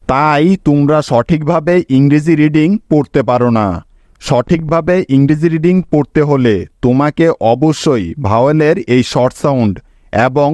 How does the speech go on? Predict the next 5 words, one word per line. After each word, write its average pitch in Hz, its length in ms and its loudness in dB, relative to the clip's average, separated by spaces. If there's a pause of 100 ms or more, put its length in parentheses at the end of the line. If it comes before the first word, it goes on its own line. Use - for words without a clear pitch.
(120)
লং 131 280 2
সাউন্ডগুলো 165 560 0 (280)
জানতেই 127 500 0
হবে। 110 360 0 (640)
তাই 139 360 0